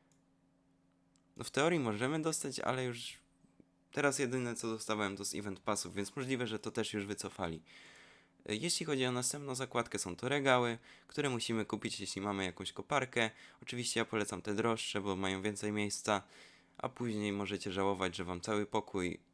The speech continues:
mm, zajmują koparki, a żeby kupić następny,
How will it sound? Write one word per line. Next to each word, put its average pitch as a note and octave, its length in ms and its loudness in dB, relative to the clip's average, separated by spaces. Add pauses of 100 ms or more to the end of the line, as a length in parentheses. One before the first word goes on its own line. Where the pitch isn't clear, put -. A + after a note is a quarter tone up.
mm, F#2 360 -6 (520)
zajmują G2+ 400 0
koparki, B2+ 640 2
a G2+ 80 0
żeby G2 200 -4
kupić G2+ 280 -8
następny, G2+ 680 -2